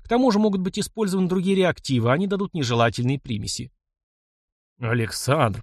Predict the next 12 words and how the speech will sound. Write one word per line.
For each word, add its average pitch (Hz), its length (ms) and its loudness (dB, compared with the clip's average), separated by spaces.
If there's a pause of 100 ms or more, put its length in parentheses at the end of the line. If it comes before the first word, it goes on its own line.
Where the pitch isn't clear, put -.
Павлович», — 117 360 -2
сказал 110 320 -2
Субботин, — 110 520 -6 (320)
«такой 202 300 0
ответственный 226 440 -4
подход 214 380 -4
к 170 80 -2
делу 196 260 0
учёного-экспериментатора 180 1160 -2
делает 131 320 0
вам 151 200 -4
честь». - 440 -8